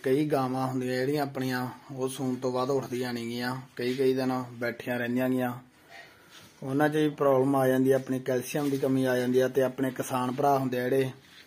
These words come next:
ਉਹ ਮੈਡੀਕਲ ਵੱਲ ਭੱਜਦੇ ਆਗੇ ਤੇ ਡਾਕਟਰਾਂ ਤੋਂ ਟੀਕੇ ਲਵਾਉਂਦੇ ਆ ਮਹਿੰਗੇ ਮਹਿੰਗੇ,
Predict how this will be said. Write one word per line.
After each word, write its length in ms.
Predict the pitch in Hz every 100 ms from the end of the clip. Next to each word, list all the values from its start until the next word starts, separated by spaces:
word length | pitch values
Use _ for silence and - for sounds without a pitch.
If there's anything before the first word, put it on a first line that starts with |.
| - - - - _
ਉਹ 120 | 143 143
ਮੈਡੀਕਲ 540 | 143 131 131 135 131
ਵੱਲ 180 | 135 131
ਭੱਜਦੇ 420 | 139 143 131 127
ਆਗੇ 260 | 123 123 127 127 - - - - _ -
ਤੇ 280 | 127 123
ਡਾਕਟਰਾਂ 440 | 120 123 120 120 123
ਤੋਂ 120 | 123
ਟੀਕੇ 340 | 131 123 127
ਲਵਾਉਂਦੇ 280 | 123 123 123
ਆ 40 | 123
ਮਹਿੰਗੇ 300 | 123 123 135
ਮਹਿੰਗੇ, 420 | 135 131 135